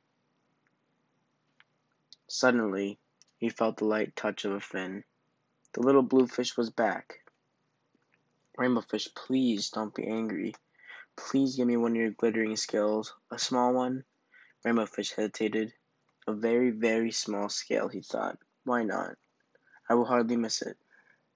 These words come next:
Rainbow Fish carefully pulled off the very smallest of his glittering scales.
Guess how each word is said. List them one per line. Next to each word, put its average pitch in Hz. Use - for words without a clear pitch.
Rainbow 110
Fish -
carefully 107
pulled 101
off 104
the 104
very 113
smallest 104
of 104
his 104
glittering 104
scales. -